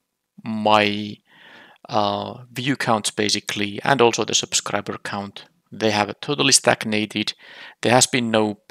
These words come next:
kind of an actual progress, uh, in the last year or so. Uh, yes, I did have a break last summer, but that didn't even hurt the channel because it was, uh,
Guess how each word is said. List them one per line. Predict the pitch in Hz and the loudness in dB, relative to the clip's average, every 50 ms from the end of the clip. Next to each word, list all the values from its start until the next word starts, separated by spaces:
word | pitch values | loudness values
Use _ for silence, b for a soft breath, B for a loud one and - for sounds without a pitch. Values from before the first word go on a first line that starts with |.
| - - | -10 -4
kind | - - 107 | -2 0 0
of | 101 - | 0 0
an | 107 | 2
actual | 104 104 104 - - 110 104 | 2 2 2 0 -2 -2 -2
progress, | - - 101 101 101 101 - - 104 101 101 - - - - _ _ _ _ _ _ _ - | -4 -4 -4 -4 -4 -2 -2 -2 -2 0 0 0 0 0 -2 _ _ _ _ _ _ _ -6
uh, | 104 104 104 104 107 104 - - | -6 -6 -4 -4 -6 -6 -8 -8
in | 107 107 | -8 -6
the | - - | -2 0
last | 117 120 - - - - | 0 2 2 0 -2 -2
year | 107 107 107 107 104 | -4 0 0 0 0
or | - - 104 | -2 -4 -4
so. | - - - 104 107 104 98 - _ _ _ _ _ _ _ _ | -4 -4 -4 -4 -4 -6 -8 -12 _ _ _ _ _ _ _ _
Uh, | - 113 | 0 2
yes, | 117 113 113 - | 2 4 4 4
I | 120 | 4
did | 113 107 107 - | 4 2 0 0
have | - 107 101 104 | 0 0 0 0
a | 101 | -2
break | - - - 104 104 104 - - - | -6 -4 -2 -2 -2 -2 -2 2 2
last | 107 101 - - - | 4 4 4 2 0
summer, | - 110 107 104 104 | 0 0 0 0 0
but | - 107 - - | 0 0 0 2
that | 131 135 | 0 0
didn't | - 208 214 202 - | 0 -2 -4 -4 -2
even | 170 151 147 127 - B B B B B B B B B B B | -2 -2 -2 -2 -4 B B B B B B B B B B B
hurt | - - 117 117 127 - | -6 0 2 2 2 2
the | - 131 | 2 0
channel | - - 147 135 139 139 135 131 | 2 2 2 4 4 2 2 2
because | 131 127 - - 147 135 131 127 127 - - - | 0 -4 -4 -4 -2 -2 0 0 2 0 0 -2
it | - 123 - - - | -4 -8 -8 -8 -4
was, | 123 123 123 120 120 - - - _ _ _ _ _ _ _ _ _ _ _ _ _ _ _ _ _ - - - | -4 -2 -2 -2 -2 -4 -6 -8 _ _ _ _ _ _ _ _ _ _ _ _ _ _ _ _ _ -10 -6 -4
uh, | 113 110 110 110 113 107 | -4 -2 -2 -2 -4 -6